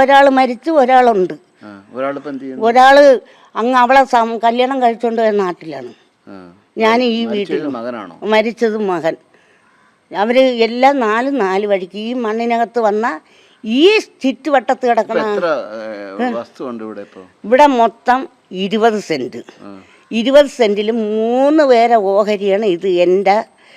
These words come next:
Speaker 1: ഇളയ രണ്ട് പേർക്കുള്ള മുരളി, ബേബി, സുരേന്ദ്രന്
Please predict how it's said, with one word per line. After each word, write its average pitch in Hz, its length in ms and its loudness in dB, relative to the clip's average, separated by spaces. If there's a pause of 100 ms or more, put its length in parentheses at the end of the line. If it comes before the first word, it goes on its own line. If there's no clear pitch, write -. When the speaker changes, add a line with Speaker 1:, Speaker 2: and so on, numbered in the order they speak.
(240)
Speaker 1:
ഇളയ 208 220 4 (100)
രണ്ട് 196 260 0 (220)
പേർക്കുള്ള 165 420 2 (120)
മുരളി, 190 420 0 (520)
ബേബി, 156 460 0 (540)
സുരേന്ദ്രന് 202 760 2